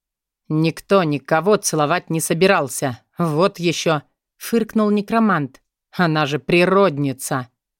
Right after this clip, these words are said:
Дон оправил рубашку и поднял цветы. К счастью, они пострадали не сильно,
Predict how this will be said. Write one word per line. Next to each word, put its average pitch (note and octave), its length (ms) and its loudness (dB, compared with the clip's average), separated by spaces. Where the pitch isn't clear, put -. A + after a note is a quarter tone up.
Дон C#4+ 240 2
оправил E3 420 0
рубашку F3 460 -2
и G#3 80 4
поднял F3 400 -2
цветы. D#3 560 -6
К - 80 -12
счастью, G3+ 440 0
они G3 160 2
пострадали G#3 560 0
не A3+ 140 4
сильно, E3+ 540 -2